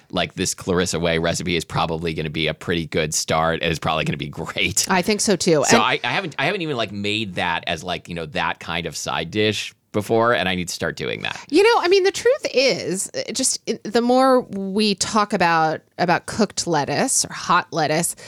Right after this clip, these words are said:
Speaker 2: you know, it makes me think about using shredded romaine on a hot sandwich, right? Like a burger or
Speaker 1: Yeah,
Speaker 2: something like
Speaker 1: sure.
Speaker 2: that. I mean, it, it winds up wilted by the time
Speaker 1: Sure.
Speaker 2: you eat it.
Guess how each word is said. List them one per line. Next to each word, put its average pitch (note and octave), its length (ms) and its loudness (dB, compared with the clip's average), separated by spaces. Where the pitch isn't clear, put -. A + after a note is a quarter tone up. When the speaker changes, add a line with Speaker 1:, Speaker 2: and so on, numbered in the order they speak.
Speaker 2:
you E4+ 100 4
know, G4+ 100 6
it F4+ 120 2
makes G4+ 260 2
me A4+ 120 6
think D#4 300 0
about A#3 600 2
using A3+ 400 4
shredded G#3 460 2
romaine F#3+ 540 4
on F3 260 2
a E3 80 4
hot E3 340 0
sandwich, D#3 580 -2
right? B2+ 280 2
Like D3 160 -2
a - 20 -6
burger E3+ 440 4
or - 40 2
Speaker 1:
Yeah, A4+ 140 8
Speaker 2:
something - 260 2
like F#3 160 4
Speaker 1:
sure. - 80 0
Speaker 2:
that. A3+ 200 6
I - 40 -6
mean, B3+ 240 0
it, - 300 -6
it F4 180 4
winds F#4+ 300 4
up D#4 120 2
wilted G3 480 2
by D3+ 120 2
the D#3+ 100 2
time G#3 200 6
Speaker 1:
Sure. G3 100 6
Speaker 2:
you F#3 120 4
eat G3 220 2
it. - 200 -6